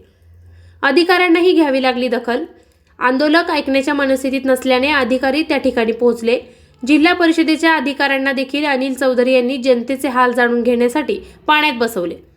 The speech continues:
अधिकाऱ्यांनी वरिष्ठांशी बोलणे करून दिले असता लवकरात लवकर रस्त्याचे काम सुरू करण्याचे आश्वासन त्यांनी दिले. त्यानंतर आंदोलन मागे घेण्यात आले. रस्त्याचे काम मार्गी लागल्यास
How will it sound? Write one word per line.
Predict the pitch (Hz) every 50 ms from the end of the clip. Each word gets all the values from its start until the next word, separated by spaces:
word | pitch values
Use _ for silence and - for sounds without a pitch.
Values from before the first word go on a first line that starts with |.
| _ _ _ _ _ - -
अधिकाऱ्यांनी | 233 254 247 311 302 339 320 311 320 311 320 339
वरिष्ठांशी | 330 294 262 269 262 - 285 269 247 254 294 262
बोलणे | 254 254 240 240 247 240
करून | 247 247 240 254 285 285 262
दिले | 262 247 226 233
असता | 233 240 233 - 277 - - - - - _ -
लवकरात | 262 277 302 320 311 339 339 349 370 359
लवकर | 330 330 311 262 302 311 311 311
रस्त्याचे | 302 302 - 277 262 285 277
काम | 277 269 269 262
सुरू | 240 - 277 262
करण्याचे | 254 262 254 240 247 240 240 247 269
आश्वासन | 247 233 226 - - 269 269 269 302 302 320 330
त्यांनी | 330 277 233 220 220
दिले. | 185 196 175 - - - _ _ _ _ _ _ -
त्यानंतर | 262 269 269 277 269 247 302
आंदोलन | 311 302 285 262 247 254 262 262 269 269
मागे | 269 262 247 233 247 233
घेण्यात | 247 240 226 220 226
आले. | 226 214 208 226 - - - _ _ _ _ _ -
रस्त्याचे | 262 277 302 294 294 - 349 339 349 359 359 359
काम | 370 302 302 302 302
मार्गी | 311 294 269 254 233 262 254
लागल्यास | 254 247 240 240 240 254 285 277 -